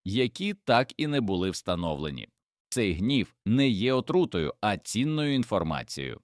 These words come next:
Сигнал від вашої психіки про те, в яких областях ваше "я"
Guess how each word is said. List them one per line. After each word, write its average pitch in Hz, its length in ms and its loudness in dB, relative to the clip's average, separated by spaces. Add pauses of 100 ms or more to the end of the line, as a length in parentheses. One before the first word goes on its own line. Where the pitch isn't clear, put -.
(160)
Сигнал 123 600 2
від 71 140 -6
вашої 76 380 -2
психіки 87 540 -4
про 82 260 -4
те, 160 300 0 (280)
в 92 80 -4
яких 165 400 0
областях 110 600 0
ваше 76 360 -2
"я" 107 360 0